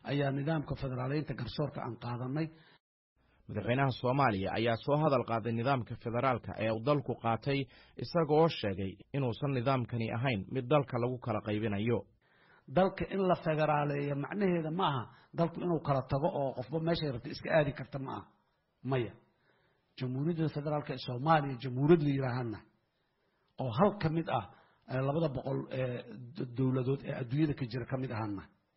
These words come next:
Speaker 1: Hal dowladaana. Hal dalaana. Muwaadinka Soomaaliyeed geeskaas ha ku noolaado ama geeskaa kale dalka ha uga noolaado, isku xuquuq waaye. Mid muwaadinka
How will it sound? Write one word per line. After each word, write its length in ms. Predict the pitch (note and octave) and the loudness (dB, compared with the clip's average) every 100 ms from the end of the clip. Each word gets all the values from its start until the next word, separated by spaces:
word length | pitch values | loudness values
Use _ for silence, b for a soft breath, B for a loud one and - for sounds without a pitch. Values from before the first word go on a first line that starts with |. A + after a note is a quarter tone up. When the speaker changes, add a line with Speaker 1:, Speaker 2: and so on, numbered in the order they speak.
| _ _ _ _ _ _ _ _ | _ _ _ _ _ _ _ _
Speaker 1:
Hal 160 | - D3 C3 | 2 4 2
dowladaana. 600 | B2+ A#2+ B2+ A#2 G2 F#2+ - _ _ _ _ _ _ _ _ _ _ _ _ _ _ _ - | 0 2 2 0 -4 -6 -10 _ _ _ _ _ _ _ _ _ _ _ _ _ _ _ -4
Hal 140 | D3 C3 | -2 0
dalaana. 460 | C3+ B2 A#2 G2+ F2 D#2+ _ _ _ _ _ b b b b | 2 2 0 -4 -8 -14 _ _ _ _ _ b b b b
Muwaadinka 720 | b C3 C#3 D3+ D#3+ C#3+ B2+ C3 | b -2 2 2 0 -2 -4 -6
Soomaaliyeed 640 | - B2 B2 A#2+ A#2+ A#2+ A2 | -6 -6 -4 -4 -4 -6 -2
geeskaas 500 | D#3+ D3+ - D3+ C#3+ | -2 -2 -4 -4 -4
ha 80 | B2 | -6
ku 120 | D3+ | -4
noolaado 440 | C#3 C#3 C#3 C#3 D#3+ | -2 0 2 0 -2
ama 240 | C3+ B2 | -4 -4
geeskaa 420 | C3 D#3 - D3+ | -2 -2 0 -2
kale 200 | D3 C#3 C3+ | -2 -4 -4
dalka 220 | D3+ B2+ | -4 -2
ha 60 | C#3 | -2
uga 160 | D3+ | -2
noolaado, 360 | C#3+ C3+ C3+ B2+ B B | -4 -2 -2 -4 B B
isku 220 | - - | -6 -4
xuquuq 420 | - C3 C3+ C#3+ B2 | -2 -2 2 2 2
waaye. 360 | A#2+ G#2 G2 - _ _ _ _ _ _ _ _ _ _ _ _ | 2 0 -4 -12 _ _ _ _ _ _ _ _ _ _ _ _
Mid 180 | C3 D#3 | 0 0
muwaadinka 480 | C#3+ C#3+ D#3 D#3 C3 | 2 2 2 0 -4